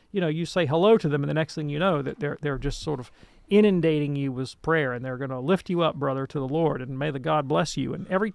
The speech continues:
every time there's an issue, every time there's a problem, it's like, "Well, let's take, let's just take this to the Lord in prayer."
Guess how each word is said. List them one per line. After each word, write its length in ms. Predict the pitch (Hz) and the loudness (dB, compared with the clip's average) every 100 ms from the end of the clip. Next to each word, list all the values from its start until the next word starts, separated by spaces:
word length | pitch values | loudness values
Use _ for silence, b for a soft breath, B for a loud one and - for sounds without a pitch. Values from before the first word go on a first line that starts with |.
| - | -6
every 200 | 196 196 | -4 -4
time 240 | - 202 180 | -2 -2 0
there's 120 | 151 | -2
an 80 | 160 | -2
issue, 220 | 170 - | -4 -6
every 100 | - | -6
time 140 | 190 | -4
there's 120 | 165 | -4
a 40 | 143 | -4
problem, 400 | - 170 147 139 | 0 2 2 -4
it's 100 | 131 | -6
like, 120 | 147 | -6
"Well, 100 | 170 | -4
let's 180 | 220 - | -4 -4
take, 220 | 208 233 | -6 -4
let's 140 | 202 | -6
just 240 | - - - | -6 -10 -4
take 180 | 208 196 | -4 -4
this 160 | 185 | -8
to 100 | - | -8
the 60 | 151 | -8
Lord 220 | 165 170 | -4 -4
in 100 | 143 | -4
prayer." 240 | 170 196 | -4 -6